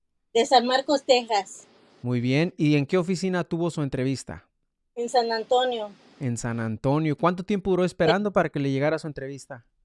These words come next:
Speaker 1: No, mi entrevista fue muy rápida. Eh, me llegó muy rápido. Yo no, yo estaba, la verdad no estaba preparada. Eh, me llegó muy rápido. Mi abogado llevó, mandó los papeles y me llegó al mes.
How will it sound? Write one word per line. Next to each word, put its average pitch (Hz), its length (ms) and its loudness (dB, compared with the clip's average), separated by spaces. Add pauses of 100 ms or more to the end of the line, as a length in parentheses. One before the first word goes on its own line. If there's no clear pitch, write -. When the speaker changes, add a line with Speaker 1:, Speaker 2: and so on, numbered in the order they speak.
(280)
Speaker 1:
No, 262 200 6 (160)
mi 277 80 8
entrevista 269 720 2
fue 330 160 2
muy 320 220 4
rápida. 254 680 0 (180)
Eh, 233 200 -2
me 240 140 -4
llegó 233 260 2
muy 269 340 2
rápido. 254 680 0
Yo 247 120 0
no, 254 400 -4 (1080)
yo 247 180 4
estaba, 285 500 6 (880)
la 262 200 0
verdad 240 240 2
no 302 120 2
estaba 294 320 0
preparada. 254 720 -2 (680)
Eh, 226 360 0
me 226 160 -6
llegó 226 200 -2
muy 262 220 2
rápido. 285 640 4
Mi 254 300 -2
abogado 247 800 2 (300)
llevó, 233 240 0
mandó 240 340 2
los 311 180 2
papeles 330 680 2
y 262 60 -6
me 262 120 -2
llegó 247 220 2
al 269 140 4
mes. 269 560 -2